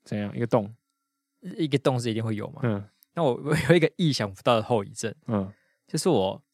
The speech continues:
Speaker 2: 唱歌的时候会痛。
Speaker 1: 是哦。
Speaker 2: 因为拔完智齿的当天，就是我刚好跟朋友约去唱歌。
Speaker 1: 哦，当天，哦，当天当然是会了。
Speaker 2: 约，然后，呃，我原本，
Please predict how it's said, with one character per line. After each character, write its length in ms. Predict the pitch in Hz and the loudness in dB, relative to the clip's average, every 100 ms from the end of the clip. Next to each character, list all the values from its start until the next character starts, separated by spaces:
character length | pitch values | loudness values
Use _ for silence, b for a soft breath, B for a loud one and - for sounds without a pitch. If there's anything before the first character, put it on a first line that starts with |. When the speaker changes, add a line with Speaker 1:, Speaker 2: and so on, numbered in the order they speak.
| _ - | _ -6
Speaker 2:
唱 220 | 160 120 | -2 -2
歌 140 | 120 | -2
的 60 | 110 | -2
时 60 | |
候 60 | 101 | -4
会 100 | 104 | -6
痛。 240 | - 107 - _ _ b b b b b _ - | -6 -10 -10 _ _ b b b b b _ -10
Speaker 1:
是 320 | - 269 175 | -4 2 2
哦。 220 | 110 101 _ B B B B B _ - | 2 -6 _ B B B B B _ 0
Speaker 2:
因 100 | 220 | 4
为 140 | 247 | 6
拔 240 | 202 165 | 8 8
完 120 | 170 165 | 8 4
智 200 | 190 165 | 0 -2
齿 260 | 110 95 - - | -4 -8 -10 -2
的 120 | 117 | -2
当 300 | - 131 147 | 2 2 2
天， 460 | - 120 117 135 - _ _ _ _ - | 2 2 2 -6 -12 _ _ _ _ -4
就 120 | 123 | 0
是 340 | 143 123 107 - | 2 0 -2 -6
我 80 | 120 | -2
刚 160 | 127 | 0
好 80 | 123 127 - _ - | 0 -2 -6 _ -4
跟 140 | 135 | -2
朋 80 | 123 | 0
友 80 | 101 | 0
约 240 | 101 107 | 2 2
去 100 | 107 | 0
唱 220 | - 104 95 | -4 -6 -8
歌。 120 | - 135 | -4 2
Speaker 1:
哦， 200 | 120 123 | 4 4
当 220 | 131 131 | 4 2
天， 200 | 123 110 95 | 2 0 -2
哦， 100 | 120 | -2
当 180 | 143 | 2
天 160 | 147 156 | 4 4
当 120 | 147 | 4
然 140 | 131 104 | 0 -2
是 300 | 117 110 104 - | -4 -4 -6 -14
会 220 | - 113 | -8 -8
了。 80 | - - _ - | -8 -16 _ -6
Speaker 2:
约， 180 | 117 - | -4 -2
然 200 | 107 117 | 0 6
后， 340 | 143 127 110 b b b b _ _ _ | 6 6 2 b b b b _ _ _
呃， 240 | 120 101 | -4 -2
我 120 | 104 151 | 4 4
原 80 | |
本， 120 | 180 | 4